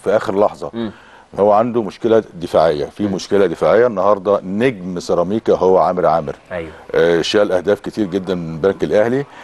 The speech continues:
Speaker 1: آه، لكن يحسب لسيراميكا طبعًا إن هو لعب لآخر، آه، وقت وقدر اللي هو يجيب جون. لكن هنا الخطورة بقى موجودة إن ممكن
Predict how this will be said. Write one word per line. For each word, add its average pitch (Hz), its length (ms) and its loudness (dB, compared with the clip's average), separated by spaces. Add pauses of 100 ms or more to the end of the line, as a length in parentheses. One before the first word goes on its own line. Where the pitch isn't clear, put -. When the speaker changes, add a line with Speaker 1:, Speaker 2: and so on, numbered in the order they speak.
(300)
Speaker 1:
آه، 87 160 4
لكن 113 440 0
يحسب 110 440 -2
لسيراميكا 101 460 -4
طبعًا 123 420 2
إن 98 120 -6
هو 131 460 2 (100)
لعب 143 340 2 (600)
لآخر، 98 720 2 (100)
آه، 85 600 4
وقت 131 280 2 (200)
وقدر 110 220 0
اللي 95 140 -2
هو 110 280 4
يجيب 90 480 -2
جون. 147 280 2 (600)
لكن 151 400 0 (340)
هنا 143 180 2
الخطورة 147 480 0
بقى 147 300 2
موجودة 127 600 -2
إن 101 160 -6
ممكن 123 420 -2